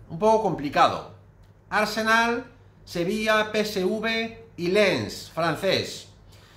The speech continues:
Opciones del Sevilla, pues va a tener. Creo que el Arsenal es claro favorito en este grupo. Salvo sorpresa,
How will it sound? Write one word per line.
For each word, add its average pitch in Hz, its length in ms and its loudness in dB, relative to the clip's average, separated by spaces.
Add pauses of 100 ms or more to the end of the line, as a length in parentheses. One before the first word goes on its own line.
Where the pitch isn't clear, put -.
(540)
Opciones 226 500 4
del 220 120 0
Sevilla, 233 800 2
pues 139 480 -6
va 196 120 6
a 180 80 4
tener. 165 480 -4 (320)
Creo 190 200 0
que 185 100 -2
el 190 40 2
Arsenal 131 680 0
es - 160 -12
claro 180 340 2
favorito 175 540 0
en 139 60 -4
este - 200 -6
grupo. 208 600 0 (480)
Salvo 202 340 4
sorpresa, 170 840 -2